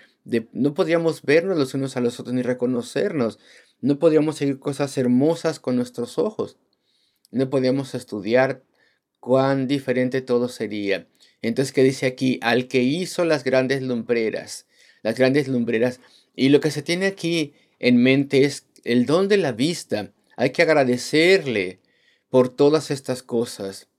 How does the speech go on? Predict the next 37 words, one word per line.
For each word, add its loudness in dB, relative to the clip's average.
Y 0
hay 0
que -6
agradecerle 0
por -4
la -4
l-, -4
vista -2
espiritual, 0
por 8
ese 2
día 0
en 0
que 0
fuimos -2
iluminados. -2
Ese 0
día 4
en 0
que 0
de 4
repente 0
vimos -2
la 0
verdad 0
de -2
las -2
cosas -2
que -8
tal 0
vez -2
tú -4
sabías 0
antes -2
de -4
forma -2
teórica, 0